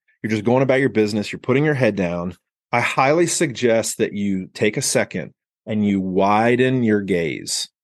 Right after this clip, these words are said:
and you take a look at everything that is going on in the market that you may or may not have seen before.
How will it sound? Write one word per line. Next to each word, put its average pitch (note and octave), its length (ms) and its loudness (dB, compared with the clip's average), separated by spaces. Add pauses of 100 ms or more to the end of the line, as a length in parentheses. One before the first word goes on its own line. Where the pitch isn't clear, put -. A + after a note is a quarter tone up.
(640)
and A2+ 180 0
you D#3 160 2
take F#3 300 0
a F3+ 40 4
look B2+ 440 2 (320)
at A2 140 -6 (120)
everything F3+ 520 2
that E3 80 4
is B2+ 120 2
going B2 300 2
on G2+ 340 0 (120)
in D3 240 2
the D#3 80 2
market C#3 540 0 (840)
that A#2 120 -2
you B2+ 80 2
may G#2+ 240 4
or C3 80 4
may C3+ 140 2
not C3 240 0
have B2 180 -4
seen D#3 320 -2
before. - 520 -12